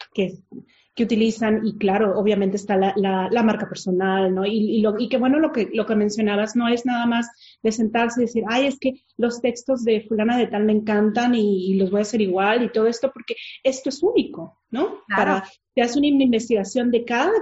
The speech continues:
Speaker 1: cliente, porque se trata de que tú destaques con la persona única que tú eres, ¿no? El valor que
Speaker 2: Exacto.
Speaker 1: tú tienes como profesional, ¿no?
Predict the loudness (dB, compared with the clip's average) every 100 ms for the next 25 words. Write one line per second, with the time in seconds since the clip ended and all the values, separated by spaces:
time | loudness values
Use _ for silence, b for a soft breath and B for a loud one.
0 | 0 0 0 0 -6 -6 -6 -2 -2 2
1 | 2 0 -6 -2 -2 -2 B B B -2
2 | -2 -2 -4 -2 -2 -4 -6 _ _ _
3 | _ _ _ -2 2 2 0 -2 -2 0
4 | 0 -2 -6 -2 0 2 0 -2 -6 -8
5 | -8 -10 -12 -10 -4 0 0 0 2 0
6 | 0 -2 -4 -4 -6 -6 -2 -4 -4 -10
7 | -8 -6 -6 -8 -8 -10 -10